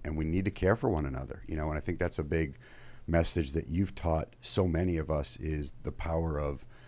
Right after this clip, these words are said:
asking for help, and, and we'll get into that on your journey, and, and the power of gratitude. I mean, when I, I said, when you sat down, I said, "When I think of, when I think of you, I think of three things. I think of asking for help, I think of gratitude, and I think of empowering badass women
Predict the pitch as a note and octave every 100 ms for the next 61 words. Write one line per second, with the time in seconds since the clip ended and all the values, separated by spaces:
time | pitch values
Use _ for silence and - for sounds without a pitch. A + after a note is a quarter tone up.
0 | - - - - E2 E2+ - D#2 - D#2+
1 | - D2 - D#2+ D2+ D2 D#2+ E2 D#2 D2+
2 | D2+ D2+ D2 D#2+ E2 D#2+ - D#2 - D#2
3 | D2 D2+ D2 C#2+ C#2 C#2+ D2 - C2+ C2+
4 | C#2+ C2 D#2+ - - - E2+ D#2+ C#2 F#2
5 | C#2 D#2+ D#2 C#2+ D2+ D2 E2+ - F2+ E2+
6 | C#2+ - - - - - F#2+ G2 G#2 F2+
7 | F#2+ F2 - D#2 D#2 E2 D#2 D#2 D2+ D#2
8 | D#2+ D2 D2 D2+ - D#2+ - C#2+ F2 A2
9 | - - - E2+ F#2+ E2+ D#2 E2 E2 E2
10 | - F2 E2 - - - D2+ D2+ E2+ D2+
11 | D2+ C2+ D#2 D#2 C#2+ D2+ D2+ D2 - D2+
12 | C#2 C#2